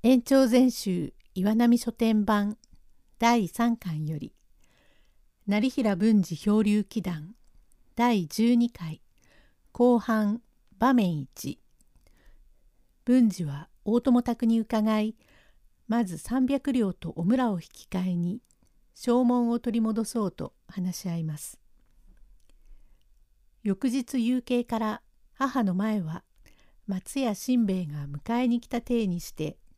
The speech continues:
文次郎は大友万隆軒の玄関先へかかり、「頼む、頼む。」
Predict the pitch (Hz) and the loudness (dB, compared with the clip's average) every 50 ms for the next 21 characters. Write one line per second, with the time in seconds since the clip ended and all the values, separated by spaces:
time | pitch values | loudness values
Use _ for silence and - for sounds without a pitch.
0 | - - _ _ _ _ _ _ _ _ _ _ - 196 202 220 208 190 175 165 | -20 -20 _ _ _ _ _ _ _ _ _ _ -6 -2 0 0 0 0 -2 -2
1 | 170 160 151 139 135 139 147 175 - _ _ _ _ _ - 196 214 220 - 247 | -4 -4 -6 -6 -8 -10 -14 -16 -18 _ _ _ _ _ -6 -6 -4 -2 -2 -2
2 | 214 220 202 214 233 247 254 240 254 262 262 240 - - 190 180 170 160 147 147 | 0 0 0 0 0 0 0 0 -2 -2 -4 -4 -6 -6 -6 -4 -4 -6 -6 -8
3 | 143 - - 185 220 214 - - 233 233 - - 226 - - 214 214 196 - - | -8 -6 -4 -4 -4 -4 -4 -6 -6 -6 -6 -8 -10 -8 -6 -6 -6 -6 -6 -10
4 | 202 - 214 196 180 - - - _ _ _ - - - - - - - - - | -10 -8 -6 -6 -6 -8 -10 -14 _ _ _ -20 -20 -20 -20 -20 -20 -20 -20 -20
5 | - - - - - - - - - _ _ _ _ _ _ _ - 208 196 226 | -20 -20 -20 -20 -20 -20 -20 -20 -20 _ _ _ _ _ _ _ -6 -2 0 2
6 | 269 269 226 180 147 - - - - - - - - - - - _ _ _ _ | 2 2 0 -2 -4 -8 -14 -20 -20 -20 -20 -20 -20 -20 -20 -20 _ _ _ _
7 | _ _ _ _ _ - 220 202 214 240 262 254 220 - - | _ _ _ _ _ -4 -2 0 2 2 4 2 2 0 -2